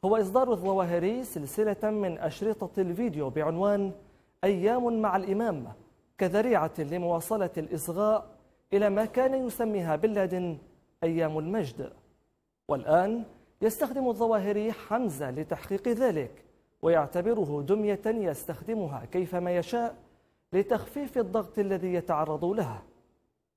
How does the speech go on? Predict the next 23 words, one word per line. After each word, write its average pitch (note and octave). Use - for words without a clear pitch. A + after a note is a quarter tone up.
في G3
نهاية D3
الأمر، G#3+
أيا A3+
كان C#4+
الجانب A#3
الذي G#3
سيطغى، F#3+
فإن G3+
حمزة D3+
سيكون E3
هو F3
الخاسر، E3
وكما D#3
هو F#3
الحال F3
مع D#3
العديد D#3+
من G#3
الرجال D3+
الآخرين F3
في -
القاعدة، G3